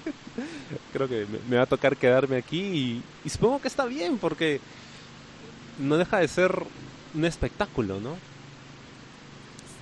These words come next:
Hay mucha gente a la que le gustan los días lluviosos. Bueno,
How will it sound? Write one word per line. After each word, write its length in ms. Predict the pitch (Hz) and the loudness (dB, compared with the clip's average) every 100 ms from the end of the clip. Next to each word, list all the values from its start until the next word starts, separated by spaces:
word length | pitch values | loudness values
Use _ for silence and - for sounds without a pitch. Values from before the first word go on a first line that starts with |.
| - - - | -16 -16 0
Hay 100 | 131 | 4
mucha 160 | 147 143 | 6 4
gente 200 | 151 156 | 4 6
a 20 | |
la 100 | 139 | 6
que 100 | 117 | 6
le 80 | 110 | 6
gustan 260 | 120 143 | 6 4
los 120 | 123 110 | 4 6
días 180 | 127 | 6
lluviosos. 520 | 110 110 135 123 98 92 | 6 8 6 6 0 4
Bueno, 360 | 135 117 113 | 4 4 0